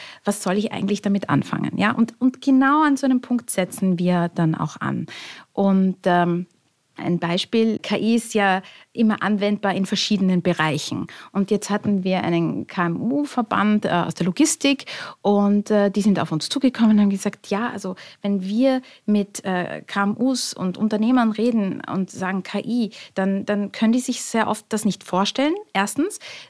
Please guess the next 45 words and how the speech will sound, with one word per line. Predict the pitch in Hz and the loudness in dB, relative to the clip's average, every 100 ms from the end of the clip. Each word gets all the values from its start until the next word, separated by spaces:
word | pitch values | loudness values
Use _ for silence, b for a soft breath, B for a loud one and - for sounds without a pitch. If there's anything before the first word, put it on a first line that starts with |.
| - | -12
ähm, | 202 214 214 202 - | -4 0 0 -2 -2
dann | 202 202 | 0 2
haben | 208 | 2
sie | 220 | 2
vielleicht | 214 202 - | 2 0 -2
die | - | -4
Zeit | 175 160 | -2 0
nicht | 233 226 | -2 -2
dazu, | 285 285 302 311 | -2 -2 -2 0
dann | 247 | 0
haben | 196 196 | 0 -2
sie | 190 | 0
auch | 190 | 2
noch | 196 175 - - | 2 0 -8 -2
nicht | 202 190 - | 0 0 -4
das | - 180 | -6 -4
Personal | - 180 170 165 208 | -4 -2 0 0 0
oder | 226 190 | -2 -4
die | 180 | -6
Fachkräfte | 220 214 - 285 302 | -6 -4 -2 -2 0
dazu. | 294 294 - 285 285 B B B - | -2 -2 -6 -10 -10 B B B -2
Wie | 254 | -2
könnt | 254 254 226 | 2 2 2
ihr | |
uns | 208 - | 0 0
helfen? | 151 - - B B B B | -4 -4 -12 B B B B
Und | - 220 214 202 - | -2 0 0 -2 -2
da | 185 | 0
haben | 196 185 | 0 0
wir | 220 277 254 123 208 | 2 2 0 -2 -6
sofort | - - 214 220 226 B B - | -10 -2 2 2 -2 B B -4
einen | 196 202 202 | 0 2 2
so | 190 196 | 0 0
einen | 185 190 | 0 -4
strategischen | - - 196 226 233 196 | -8 -6 0 2 4 4
Workshop | 170 185 - 277 | 2 2 0 -2
gemacht, | 285 311 392 - - B B B - | 2 2 2 -6 -16 B B B -2
wo | 214 226 202 | 2 2 2
wir | 214 196 190 | 2 0 0
unsere | 196 185 | -4 -2
wissenschaftlichen | 185 185 202 233 240 247 | -2 0 0 -2 0 0
Partner | 233 233 247 247 | 0 0 2 2
dazu | 247 247 233 | 0 0 0
ermutigt | 220 214 233 220 - | 2 0 -2 -4 -2
haben, | 196 185 | 0 -2